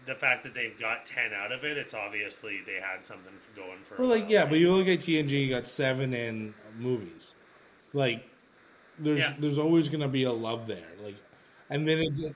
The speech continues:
Speaker 2: it,
Speaker 1: Spread across
Speaker 2: yeah,
Speaker 1: time.
Speaker 2: did it get seven because they were just done telling stories, or did it get seven because they were done?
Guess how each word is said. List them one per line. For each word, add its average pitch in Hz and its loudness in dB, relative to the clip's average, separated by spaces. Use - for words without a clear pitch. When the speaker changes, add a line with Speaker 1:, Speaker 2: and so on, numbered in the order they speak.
Speaker 2:
it, 147 -2
Speaker 1:
Spread 156 -2
across 147 -2
Speaker 2:
yeah, 135 2
Speaker 1:
time. 110 0
Speaker 2:
did 143 2
it 156 2
get 151 -2
seven 156 0
because 135 -2
they 127 0
were 123 0
just 117 -4
done 120 -4
telling 117 -6
stories, 123 -4
or 110 -2
did 107 0
it 110 -8
get 113 -6
seven 110 -6
because 110 -6
they 107 -4
were 107 0
done? 104 -6